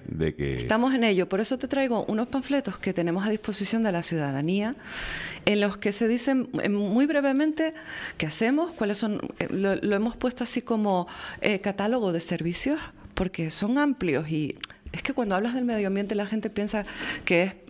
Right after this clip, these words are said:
Speaker 2: hablar del Parque Nacional o proteger la biodiversidad o plantas que están en, en riesgo de extinción.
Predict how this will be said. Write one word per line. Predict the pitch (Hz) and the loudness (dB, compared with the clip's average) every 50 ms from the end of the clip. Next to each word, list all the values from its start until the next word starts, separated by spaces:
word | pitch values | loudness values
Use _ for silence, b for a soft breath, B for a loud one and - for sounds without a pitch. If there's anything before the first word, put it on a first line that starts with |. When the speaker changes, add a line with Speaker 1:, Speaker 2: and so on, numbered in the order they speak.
| - - - | -12 -6 -2
Speaker 2:
hablar | - 180 175 170 165 160 | 0 0 2 2 2 0
del | 156 151 151 | 0 -2 -2
Parque | - 170 160 165 - 160 | -2 -4 -4 -4 -4 -4
Nacional | 147 143 147 - - 190 214 247 262 254 254 254 254 247 B B B B B B B | -4 -2 -2 -2 -2 0 0 0 0 0 0 -2 -2 -4 B B B B B B B
o | - 175 165 165 | -2 -2 -2 -2
proteger | - 180 175 - 175 - - 180 170 | -2 -4 -4 -4 -6 -6 -4 -2 -2
la | 170 165 | -2 0
biodiversidad | 170 165 160 156 156 143 151 147 135 143 - - - 214 233 262 262 247 214 | 0 0 0 0 0 0 -2 -2 -2 -2 -2 0 0 0 0 2 2 2 0
o | 165 156 | 0 -2
plantas | - 165 156 147 156 147 | -2 -4 -4 -4 -6 -8
que | - - | -8 -8
están | 151 - 165 160 156 | -8 -6 -4 -4 -2
en, | 147 139 151 B B B B B B B B | -4 -4 -6 B B B B B B B B
en | - 170 | -6 -4
riesgo | - 175 180 208 | -2 -2 -2 -2
de | 202 | -4
extinción. | 185 - - 190 165 170 - 190 196 | -6 -4 -4 -2 -2 -2 -2 -2 -4